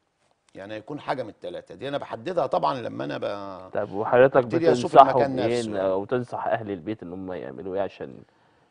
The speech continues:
Speaker 2: يشوفوا الظاهرة دي؟
Speaker 1: أنصحه قراءة آية الكرسي على مية وملح ويرش بيها أركان البيت، ده نصيحتي ليه، يعني.
Speaker 2: طيب، الدكتور سيد قال لك قراءة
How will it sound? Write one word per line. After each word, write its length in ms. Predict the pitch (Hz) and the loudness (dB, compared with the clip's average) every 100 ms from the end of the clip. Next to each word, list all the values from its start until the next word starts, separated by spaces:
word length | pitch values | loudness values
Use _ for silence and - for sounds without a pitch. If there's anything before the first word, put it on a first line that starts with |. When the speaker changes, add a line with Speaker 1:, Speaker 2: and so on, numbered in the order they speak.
| - - | -20 -18
Speaker 2:
يشوفوا 720 | 73 80 78 87 - 113 95 | -14 -12 -10 -10 -8 -8 -10
الظاهرة 340 | 76 85 87 | -8 -6 -6
دي؟ 140 | 78 90 - - | -6 -10 -18 -10
Speaker 1:
أنصحه 720 | 139 131 - 190 139 165 170 - | -10 -8 -8 -8 -6 -6 -6 -6
قراءة 480 | 127 143 156 135 135 - | -2 0 0 -4 -6 -8
آية 160 | 135 127 | -10 -12
الكرسي 560 | - - 147 - 135 | -16 -16 -16 -14 -8
على 240 | 127 101 104 | -6 -6 -8
مية 200 | 117 113 | -10 -10
وملح 480 | 110 135 147 - - | -8 -8 -8 -14 -14
ويرش 380 | 107 143 - | -10 -10 -12
بيها 300 | - 131 123 | -10 -8 -6
أركان 320 | 98 - 123 107 | -8 -10 -14 -14
البيت، 440 | - - _ - - _ _ _ - | -16 -20 _ -20 -20 _ _ _ -14
ده 160 | 107 | -10
نصيحتي 460 | 120 101 - - - | -10 -12 -16 -16 -20
ليه، 160 | 57 | -20
يعني. 140 | 50 - _ _ _ | -20 -20 _ _ _
Speaker 2:
طيب، 180 | - 50 | -18 -18
الدكتور 440 | - 107 - 120 | -8 -8 -4 -2
سيد 420 | 110 - 110 104 85 | -2 0 0 2 0
قال 180 | 107 | 0
لك 160 | 107 98 _ | 0 -4 _
قراءة 360 | - 92 101 98 | -6 -2 0 -2